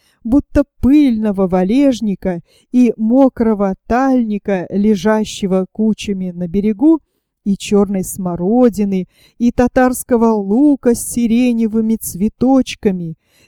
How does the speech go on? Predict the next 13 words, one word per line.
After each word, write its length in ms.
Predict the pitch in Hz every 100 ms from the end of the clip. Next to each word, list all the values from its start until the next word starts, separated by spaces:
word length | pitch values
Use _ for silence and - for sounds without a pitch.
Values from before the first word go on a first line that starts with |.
| _
и 180 | 262 269
душный 720 | 185 262 330 311 - 311 311
запах 580 | 240 247 302 294 262 -
песка, 720 | 208 202 - - 220 285 269 - _ _ _
и 220 | 247 254 -
свежий 680 | - 214 214 254 220 214
запах 600 | 202 165 220 220 - 175
реки — 580 | 202 196 - - 269 311 - _ _ _ _ _
всё 500 | - - - 330 392 415 -
это 680 | 226 277 277 - 247 240 240 - _ _ -
улавливалось 1040 | 208 208 247 294 262 233 214 220 220 -
моими 480 | 190 190 208 214 208
ноздрями, 1000 | 185 185 - 190 185 185 180 175 165